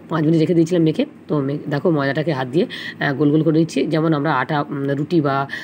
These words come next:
আটা রুটি বা পরোটা করি সেইভাবে দেখো। আর এইভাবে গোল করে নিলাম, নিয়ে দেখো মাঝখানে, আহ, আলুর পুর দিয়ে দিলাম মোটামুটি একটুখানি, আম, তোমরা, উম, বুঝে দিয়ে দিও। আর দেখতে পাচ্ছ এরকম করে তোমাদের পুর ভরা দুটো তিনটে দেখিয়ে দিলাম, একটুও কিন্তু পুর বাইরে বার হয়ে যাবে না। তো আড়াই মিনিটের ভিডিও তোমরা বুঝতেই পারছো যে কেমনভাবে আমার লিপ দি-, আহ, লিপ দিতে হবে।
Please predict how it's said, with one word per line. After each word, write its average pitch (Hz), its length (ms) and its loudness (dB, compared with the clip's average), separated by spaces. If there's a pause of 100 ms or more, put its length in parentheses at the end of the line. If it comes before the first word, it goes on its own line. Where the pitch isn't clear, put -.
(140)
আটা 165 220 0
রুটি 156 220 0
বা 160 120 2
পরোটা 143 280 -2
করি 156 140 2
সেইভাবে 147 280 2
দেখো। 135 180 -2
আর 139 220 -4
এইভাবে 139 220 2
গোল 135 160 0
করে 151 180 2
নিলাম, 165 240 2 (340)
নিয়ে 156 160 4
দেখো 151 200 2
মাঝখানে, 151 420 0
আহ, 143 300 -2
আলুর 135 240 0
পুর 143 140 -2
দিয়ে 143 140 2
দিলাম 165 180 2
মোটামুটি 143 340 -2
একটুখানি, 151 360 0 (360)
আম, 139 440 -2
তোমরা, 139 220 0
উম, 131 420 -2
বুঝে 151 160 2
দিয়ে 143 200 2
দিও। 196 180 4 (320)
আর 135 220 -2
দেখতে 170 240 0
পাচ্ছ 175 220 -2 (280)
এরকম 156 280 2
করে 170 120 0
তোমাদের 160 320 2
পুর 160 100 4
ভরা 160 200 2
দুটো 160 220 0
তিনটে 160 200 0
দেখিয়ে 160 280 2
দিলাম, 170 180 2
একটুও 180 320 2
কিন্তু 165 280 2
পুর 156 140 0
বাইরে 147 240 0
বার 147 160 0
হয়ে 151 120 4
যাবে 143 140 0
না। 208 120 -2 (540)
তো 165 140 0
আড়াই 180 140 4
মিনিটের 214 220 6
ভিডিও 190 160 4
তোমরা 170 220 0
বুঝতেই 165 240 0
পারছো 180 180 0
যে 160 120 -6
কেমনভাবে 156 420 0
আমার 151 140 0
লিপ 147 140 2
দি-, 143 300 -10
আহ, 135 120 -2
লিপ 147 160 2
দিতে 143 220 -4
হবে। 147 220 2